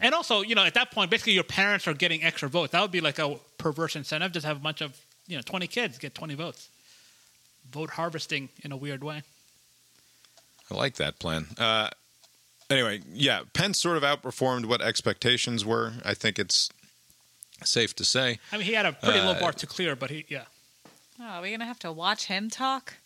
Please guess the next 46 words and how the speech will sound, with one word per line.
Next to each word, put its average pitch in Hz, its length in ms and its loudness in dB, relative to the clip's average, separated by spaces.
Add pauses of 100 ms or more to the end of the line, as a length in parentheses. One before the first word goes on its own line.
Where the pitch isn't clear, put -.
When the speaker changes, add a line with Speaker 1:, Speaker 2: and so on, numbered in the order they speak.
(220)
Speaker 2:
Yeah, 101 180 4
we're 104 80 0
gonna 98 120 0
have 95 80 -4
to 104 100 -2
listen 95 220 2
to 90 60 0
Mike 90 200 2
Speaker 3:
Ugh. - 80 -4
Speaker 2:
Pence 98 220 2
'cause 92 120 0
he 101 80 2
said 92 240 0
something 92 320 -2
that 90 80 -2
Speaker 3:
All 240 140 -2
these 254 180 -8
people 233 380 -6
suck - 480 -2
so 254 340 0
much. 226 600 0 (320)
Speaker 2:
bothered 107 400 2
me. 98 160 0 (220)
Uh, 98 360 2
who 160 180 2
else 143 200 0
was - 340 0 (1160)
Speaker 1:
Haley - 160 4
Speaker 2:
all 110 60 2
right. 104 120 2
Speaker 1:
did 123 60 6
Speaker 2:
I - 20 6
mean, 127 80 4
Speaker 1:
okay. - 100 -2
Speaker 2:
Christie 185 280 4
was 131 220 0
Speaker 3:
The - 280 -6
woman. 247 680 0
Speaker 2:
Christie 214 220 2
Speaker 3:
the 185 60 2
Speaker 2:
was 170 80 4
Speaker 3:
woman. 202 160 4
Speaker 2:
fine. 156 140 4
Nikki 156 280 2
Haley, 131 540 2
uh, 120 80 2